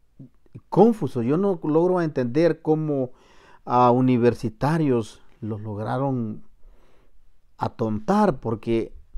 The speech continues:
creer en estas personas que solamente andaban destruyendo nuestro país, e-, e-, era estar falto de, de, de sentido, porque yo que era un niño en ese tiempo,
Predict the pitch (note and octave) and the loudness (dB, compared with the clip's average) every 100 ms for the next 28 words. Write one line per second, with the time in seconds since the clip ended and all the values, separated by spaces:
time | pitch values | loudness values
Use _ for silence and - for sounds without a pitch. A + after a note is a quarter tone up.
0 | - - - - - - C3+ A#2+ B2+ F3 | -12 -14 -18 -16 -18 -2 2 4 6 6
1 | C3+ G#2 G#2 - - - - _ - A#2+ | 6 2 -10 -16 -20 -20 -20 _ -2 0
2 | A#2 A2+ A2 - - - - - - - | 0 -2 -8 -16 -18 -16 -14 -16 -18 -18
3 | - - B2+ - D3+ - C#3 - D3 B2+ | -8 -4 -2 0 0 2 2 2 0 0
4 | A#2 A#2 B2 C3 C3+ C3+ C3+ B2 C3 B2+ | -4 -6 -4 -2 -2 -4 -4 -2 0 0
5 | A#2 - A#2 A#2+ B2 A#2+ A#2 - A2+ G#2+ | -2 -6 -6 -4 -4 -4 -4 -6 -8 -4
6 | A#2+ F3+ - - - - - - - - | -2 -2 -4 -12 -16 -16 -16 -10 -10 -2
7 | C#3+ - C#3 C3 B2 - - B2+ B2+ B2 | 0 0 -2 -4 -4 -8 -2 -2 0 -2
8 | - A2+ G2 A2 G#2+ G#2 G#2 - C#3 A2+ | -2 -6 -6 -10 -10 -10 -10 -16 -12 -10
9 | G2+ G2+ F#2 G2+ G2 G2+ G#2+ F#2+ G#2+ G2+ | -8 -8 -10 -10 -10 -10 -10 -6 -8 -8
10 | _ - - - - - - - - B2+ | _ -20 -20 -20 -20 -20 -20 -20 -12 -4
11 | G#2 C#3+ D3 D3+ D#3 D3+ C#3+ D3 D3 C3+ | 2 2 4 4 4 4 2 2 2 2
12 | C3+ C3+ B2+ B2+ A#2+ A2+ C#3 C3 - | 2 0 -4 -2 -2 0 0 0 -2